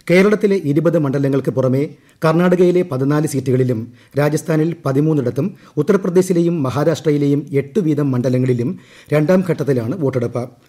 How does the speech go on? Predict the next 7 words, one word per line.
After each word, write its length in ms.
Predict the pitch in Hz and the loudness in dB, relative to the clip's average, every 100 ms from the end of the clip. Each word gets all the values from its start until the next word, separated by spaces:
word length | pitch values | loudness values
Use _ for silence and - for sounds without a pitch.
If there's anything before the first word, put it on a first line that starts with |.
| _ - 147 | _ -6 -2
മധ്യപ്രദേശിലെ 680 | 160 196 214 208 208 202 | 2 2 2 2 2 0
ഏഴ് 280 | 156 135 151 | 2 2 2
സീറ്റിലും 500 | - 143 143 143 151 | 0 -2 -2 -2 -4
അസമിലെയും 580 | 143 127 165 170 170 165 | -4 0 0 2 2 2
ബീഹാറിലെയും 640 | 123 123 143 147 143 147 143 | 0 0 0 0 0 -2 -2
അഞ്ച് 180 | 139 156 | -2 0
സീറ്റുകളിലും 540 | 156 147 123 127 127 | -2 -2 -2 0 -2